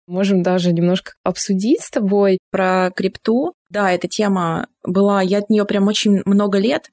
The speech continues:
Speaker 2: отталкивалась прям, то есть она мне была абсолютно не близка, хотя сама философия криптовалюты,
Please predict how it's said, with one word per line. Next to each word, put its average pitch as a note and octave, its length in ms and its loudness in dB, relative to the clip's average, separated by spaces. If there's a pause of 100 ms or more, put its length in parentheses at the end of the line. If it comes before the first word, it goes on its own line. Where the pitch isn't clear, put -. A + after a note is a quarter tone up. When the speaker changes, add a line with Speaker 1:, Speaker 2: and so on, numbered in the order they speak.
Speaker 2:
отталкивалась D#3+ 840 -4
прям, D3 300 -2
то D#3 120 -4
есть - 200 -6
она F3+ 200 0
мне F#3+ 160 2
была E3+ 240 -2
абсолютно F#3+ 460 0
не E3+ 140 -2
близка, A3 580 -2 (160)
хотя G#3+ 400 -2
сама F#3+ 360 0
философия F3+ 600 -4
криптовалюты, E3+ 960 -2